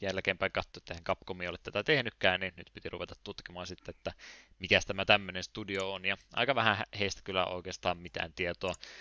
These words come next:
ainakaan netin puolella löytyy, että pienestä studiosta on ymmärtääkseni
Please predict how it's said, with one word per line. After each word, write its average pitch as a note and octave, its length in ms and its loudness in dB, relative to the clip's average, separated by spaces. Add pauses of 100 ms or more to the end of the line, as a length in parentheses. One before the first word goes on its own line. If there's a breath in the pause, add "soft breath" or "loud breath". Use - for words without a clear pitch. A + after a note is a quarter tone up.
(300 loud breath)
ainakaan F2 500 0
netin F2+ 360 -2
puolella E2 540 -4
löytyy, E2+ 360 -6
että - 180 -8
pienestä F2 460 -4
studiosta G2+ 600 -2
on F2+ 120 -4
ymmärtääkseni F2+ 840 -6